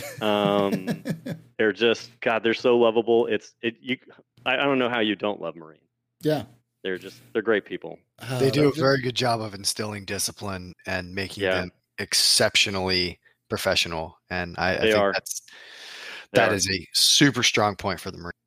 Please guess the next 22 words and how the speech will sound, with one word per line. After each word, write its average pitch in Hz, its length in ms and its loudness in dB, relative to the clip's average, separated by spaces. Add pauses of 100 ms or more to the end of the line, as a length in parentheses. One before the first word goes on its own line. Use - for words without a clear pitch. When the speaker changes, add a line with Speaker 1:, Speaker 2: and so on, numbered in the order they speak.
(120)
Speaker 3:
They 92 120 -2
are 90 120 0
pretty - 300 -14
great. - 120 -6
Speaker 1:
Yeah. 92 80 -8 (540)
You 147 140 6
would 165 120 8
Speaker 2:
And 117 80 2
they 113 40 4
Speaker 1:
never 117 180 4
catch 110 300 0
a - 20 0
Marine 107 440 0
talking 104 440 0
to 98 200 -4
a 90 80 -2
tier 92 360 -2
like 87 260 -4
I 85 160 -4
am 80 260 -10 (380)
today. 90 140 -2
Speaker 2:
Yeah. 127 140 0